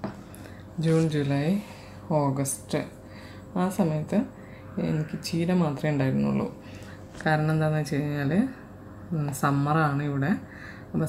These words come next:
സമ്മറിൽ പൊതുവേ മറ്റ് ചെടികളൊന്നും അങ്ങനെ, ഏഹ്, വളരില്ല. എന്നാൽ ആ വെയിലിൽ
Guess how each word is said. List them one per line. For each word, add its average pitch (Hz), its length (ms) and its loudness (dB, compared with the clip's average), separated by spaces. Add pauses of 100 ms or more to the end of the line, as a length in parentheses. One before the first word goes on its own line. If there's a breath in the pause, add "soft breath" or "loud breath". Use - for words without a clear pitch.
സമ്മറിൽ 147 500 2 (180)
പൊതുവേ 147 380 2 (240)
മറ്റ് 160 280 0
ചെടികളൊന്നും 151 640 2 (100)
അങ്ങനെ, 151 280 2 (300)
ഏഹ്, 143 320 0 (120)
വളരില്ല. 139 460 2 (680 loud breath)
എന്നാൽ 160 260 4 (560)
ആ - 20 4 (160)
വെയിലിൽ 160 340 4